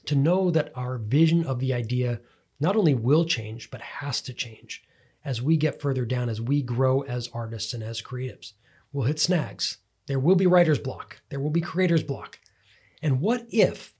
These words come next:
knowing that one of the keys, one of the major keys to breaking through any blockage is to know that I have to pivot?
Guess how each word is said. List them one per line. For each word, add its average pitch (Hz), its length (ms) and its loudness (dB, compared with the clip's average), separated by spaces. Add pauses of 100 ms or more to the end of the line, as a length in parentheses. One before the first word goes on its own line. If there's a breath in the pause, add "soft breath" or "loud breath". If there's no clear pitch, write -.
(320 soft breath)
knowing 131 760 4 (400)
that - 180 -6
one 156 220 0
of 190 120 2
the 160 80 0
keys, 127 800 -2
one 165 120 -2
of 165 60 0
the 175 60 0
major 175 480 0
keys 170 360 -4
to 127 100 -6
breaking 147 420 -4
through 139 320 -8
any 165 220 0
blockage 131 680 -4 (800)
is 147 160 -2
to - 140 -2
know 165 320 2
that 123 260 -2
I 110 100 -6
have 143 220 -8
to - 60 -8
pivot? - 480 -8